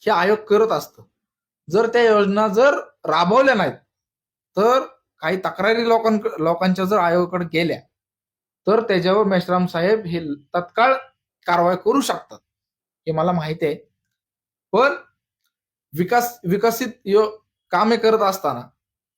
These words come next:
काय निधा-, निधी दिला जातो एससी एसटी साठी, तो अर्थातच एससी एसटी साठी वापरावा असं मलाही वाटतं.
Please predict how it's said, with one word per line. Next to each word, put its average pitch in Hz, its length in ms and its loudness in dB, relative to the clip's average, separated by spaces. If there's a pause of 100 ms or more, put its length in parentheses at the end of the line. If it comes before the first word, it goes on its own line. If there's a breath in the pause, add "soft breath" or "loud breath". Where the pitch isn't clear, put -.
(140)
काय 165 120 0
निधा-, 190 340 2 (140)
निधी 190 220 2
दिला 226 200 2
जातो 147 260 -2
एससी 147 260 -4
एसटी 143 220 -8
साठी, 131 300 -14 (520)
तो 240 680 2 (920)
अर्थातच 214 520 -2
एससी 208 280 0
एसटी 220 200 -2
साठी 220 220 -2
वापरावा 185 520 0
असं 202 220 -4 (160)
मलाही 170 220 -2
वाटतं. 190 320 -4